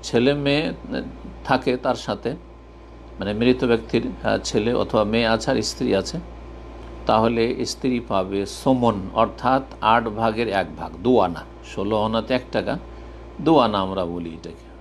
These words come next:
সহজ ভাষায় বোঝানোর জন্য। তাহলে আট ভাগের এক ভাগ হয়ে গেল। আর মা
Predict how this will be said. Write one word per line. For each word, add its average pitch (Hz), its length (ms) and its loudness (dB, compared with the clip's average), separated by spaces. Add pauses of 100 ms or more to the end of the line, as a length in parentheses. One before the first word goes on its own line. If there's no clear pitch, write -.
(120)
সহজ 98 180 -4
ভাষায় 101 320 -4
বোঝানোর 92 360 -4
জন্য। - 200 -10 (1500)
তাহলে 131 420 8
আট 127 180 4
ভাগের 127 280 4
এক 127 140 4
ভাগ 131 180 2
হয়ে 120 180 2
গেল। 120 260 0 (880)
আর 117 320 8
মা 127 560 4